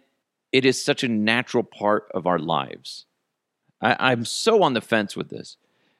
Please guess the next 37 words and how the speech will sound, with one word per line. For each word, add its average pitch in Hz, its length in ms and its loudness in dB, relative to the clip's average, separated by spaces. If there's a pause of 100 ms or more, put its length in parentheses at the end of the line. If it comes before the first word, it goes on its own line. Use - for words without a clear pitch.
because 139 460 0 (180)
death 175 300 0
is 143 140 -2
such 156 200 -2
a 120 60 -2
huge 127 440 -6
part - 340 -4 (140)
of 92 240 -4
life, 104 560 -4 (600)
as, 101 420 2 (120)
as 90 240 -6
sad 110 460 0
and 87 220 -6
disturbing 98 760 -2 (160)
as 85 180 -4
that 104 200 2
is. - 420 -4
Like, 104 220 0
we 135 220 2
all 151 260 0
know 123 420 2
that 104 120 2
we're 104 200 -2
gonna 101 160 -2
die, 113 520 -4 (340)
except - 300 -6
for 165 120 -2
me, 117 260 2
'cause 92 180 -2
I 98 140 0
imagine 113 600 0
that, 95 280 2 (200)
uh, 90 200 -2 (160)
somebody's 147 500 0
gonna 113 240 -2
come 107 260 -2
down 85 400 -4